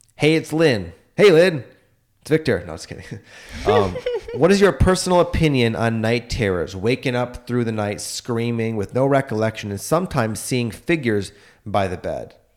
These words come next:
Speaker 1: I've had that a million times. How about you, love?
Speaker 2: Uh, I wouldn't say a million.
Speaker 1: Maybe not a
Speaker 2: I've
Speaker 1: million.
Speaker 2: never woken up screaming, but I've cried in my sleep and I've woken up, like, with just drenched in sweat.
Speaker 1: Yeah, she's referring, or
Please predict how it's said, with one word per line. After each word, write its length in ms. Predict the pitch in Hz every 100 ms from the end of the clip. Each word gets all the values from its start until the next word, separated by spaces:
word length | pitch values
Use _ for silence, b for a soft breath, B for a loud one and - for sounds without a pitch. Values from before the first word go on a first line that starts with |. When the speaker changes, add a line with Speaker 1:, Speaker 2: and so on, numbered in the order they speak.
| _ _ _ _ _ _ -
Speaker 1:
I've 140 | 120
had 80 | 113
that 100 | 90
a 60 | 87
million 260 | 90 87
times. 260 | - 80 82
How 60 |
about 140 | 92 76
you, 100 | 87
love? 280 | 80 90 - _ _ _ _ _
Speaker 2:
Uh, 300 | - 214 202
I 140 | - 220
wouldn't 300 | 233 196 165
say 200 | 175 151
a 60 |
million. 640 | 156 160 156 147 139 165
Speaker 1:
Maybe 180 | 135 123
not 120 | 107
a 40 | 95
Speaker 2:
I've 140 | 226
Speaker 1:
million. 60 | 247
Speaker 2:
never 240 | 269 233
woken 340 | 208 202 196 196
up 160 | 165
screaming, 680 | - - - 185 202 185 156
but 100 | 151
I've 260 | 160 160 -
cried 320 | - 180 160 165
in 80 |
my 140 | 165 156
sleep 520 | - - 160 156 - -
and 200 | 160 156
I've 220 | 147 143 -
woken 400 | 156 160 156 165
up, 180 | 151 143
like, 280 | 156 147 -
with 120 | 156 - _ _ -
just 280 | 156 135 -
drenched 580 | - 156 151 156 -
in 140 | 160 147
sweat. 480 | - 160 143 160 - _ b b b b b b b b
Speaker 1:
Yeah, 240 | 135 143 147
she's 240 | 143 196
referring, 480 | 185 - 151 139 131 -
or 400 | 113 110 95 -